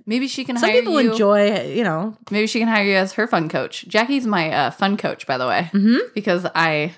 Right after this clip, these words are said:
Speaker 1: I work a lot, and so she pulls me out of that, and she teaches me how to have fun.
Speaker 2: And we've, we've tied in. I have a long tendril now that includes, uh, getting you to sleep better.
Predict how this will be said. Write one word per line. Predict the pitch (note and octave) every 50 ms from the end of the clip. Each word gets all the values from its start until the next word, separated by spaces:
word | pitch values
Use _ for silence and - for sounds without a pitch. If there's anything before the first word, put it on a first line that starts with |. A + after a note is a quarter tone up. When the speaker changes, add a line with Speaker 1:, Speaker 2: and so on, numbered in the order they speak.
| - -
Speaker 1:
I | F3 F3
work | F#3 F#3 F#3+ -
a | G#3+
lot, | G#3+ G#3+ A#3+ D4 -
and | D#3+ D#3+ D#3 E3
so | - E3+ D#3+ D#3+
she | D#3+ - D#3+ D#3
pulls | - _ - - F#3+ F3+ F#3 F#3
me | F3 E3+
out | E3 E3 E3
of | E3+ F3
that, | E3+ F3 G3+ A3+ -
and | F#3+ E3+
she | - F3
teaches | E3 F#3+ E3+ - F#3+ G3+
me | F#3 F3
how | F#3+ E3 D#3+
to | F#3+
have | F3+ D#3+ D#3+ -
fun. | B3+ G#3+ D#3 D3+ _ _ _ - - - - _ _
Speaker 2:
And | - A3 G#3+ G#3 G#3 G#3
we've, | G#3+ A3 F#3+ F3+ - -
we've | G#3 A3 G#3+ G3 -
tied | - - - A#3+ A#3 A3+ A3+
in. | A3+ A3 G#3
I | G3
have | F#3+ F#3+
a | F#3+
long | G3+ G3+ G#3+ G#3+ G#3+ -
tendril | - A3 B3 A#3+ A#3 - G#3 G3+ G3 G3 F#3+
now | F#3+ F3+ E3+ E3 E3 D#3+ E3 F3 F3 F3+
that | G3 F#3
includes, | F3+ F3 - - G#3 G3 F#3+ F#3 F3+ F3 E3+ - - - -
uh, | - F#3 E3+ D#3+ D#3 D#3 D#3+
getting | E3 C4 C4+ D#4
you | F#4 F#4
to | F4
sleep | - - - A#3 A3+ F3+ -
better. | F3+ D#3+ C3+ A#2+ B2 C#3+ -